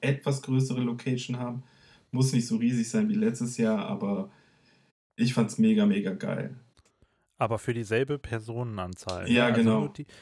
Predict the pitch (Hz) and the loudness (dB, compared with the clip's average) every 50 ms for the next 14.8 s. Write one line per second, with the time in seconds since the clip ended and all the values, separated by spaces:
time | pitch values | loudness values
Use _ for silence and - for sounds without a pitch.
0 | - _ _ - - - - 135 156 180 190 - _ _ _ _ _ _ _ - | -20 _ _ -20 -12 -6 -4 -2 -2 -2 -4 -6 _ _ _ _ _ _ _ -12
1 | 165 139 131 160 156 - - 147 123 120 117 127 147 180 190 - - 175 165 160 | -6 -4 -4 -4 -4 -6 -10 -8 -6 -4 -2 -2 -2 -2 -4 -6 -6 -6 -6 -4
2 | 165 170 175 180 - - - 113 120 117 117 113 107 107 107 107 104 - - _ | -6 -8 -10 -12 -10 -4 -2 -2 -2 0 0 -2 0 0 -2 -4 -4 -6 -12 _
3 | _ _ - - 113 117 127 143 135 127 117 117 113 107 95 - 107 120 147 151 | _ _ -10 -6 -4 -2 -2 -2 -2 -4 -4 -4 -4 -6 -4 -2 -2 -2 -2 -2
4 | - 123 101 104 101 92 95 95 - - - 90 - 110 98 - - - - - | -6 -10 -12 -10 -10 -8 -8 -8 -8 -10 -10 -8 -6 -8 -8 -8 -10 -20 -20 -20
5 | - - _ - - 135 131 147 135 127 135 131 131 135 127 - - - - - | -20 -20 _ -4 -4 -2 0 0 0 0 -2 -2 -2 -6 -8 -10 -12 -14 -8 -6
6 | 113 107 107 110 110 107 107 107 104 104 101 98 - - - - 135 - - 104 | -2 -2 0 0 0 0 -2 -2 -2 -4 -6 -10 -14 -20 -20 -20 -10 -6 -6 -4
7 | 107 107 101 110 113 120 - - 123 110 104 - - - - - - _ _ _ | -4 -4 -4 -4 -4 -4 -2 -2 -4 -4 -4 -6 -14 -20 -20 -20 -20 _ _ _
8 | _ _ _ _ - 139 117 104 98 98 98 95 92 87 85 85 92 98 104 113 | _ _ _ _ -10 -6 -4 -4 -4 -4 -4 -6 -8 -10 -14 -8 -4 0 0 0
9 | 123 127 127 135 135 143 147 - 110 107 101 - 113 113 - - - - 107 98 | 0 0 -4 -6 -6 -6 -6 -6 -6 -6 -6 -6 -6 -8 -8 -12 -8 -4 -4 -4
10 | 95 - - - 101 92 - 107 104 104 104 - - - 104 98 - - - 110 | -4 -6 -12 -14 -14 -12 -8 -6 -4 -2 -2 -2 -4 -4 -6 -8 -8 -10 -10 -8
11 | 110 110 113 117 - - 113 120 127 - _ - 117 117 110 107 101 - 113 113 | -8 -8 -8 -8 -6 -8 -8 -8 -8 -12 _ -6 -4 -4 -4 -4 -6 -6 -6 -6
12 | 117 113 107 110 98 - - 120 117 104 - - - - - - 113 101 98 113 | -6 -8 -8 -8 -8 -6 -4 -4 -4 -4 -6 -12 -14 -14 -14 -14 -12 -8 -4 -4
13 | 117 104 101 107 - 104 104 104 98 - _ _ _ - - - 185 - - 202 | -4 -4 -4 -6 -8 -8 -8 -8 -12 -16 _ _ _ -10 -4 -2 -2 -2 0 -2
14 | 170 - _ _ _ _ _ - - 127 139 294 302 - - | -2 -2 _ _ _ _ _ -2 0 2 2 2 2 -2 -8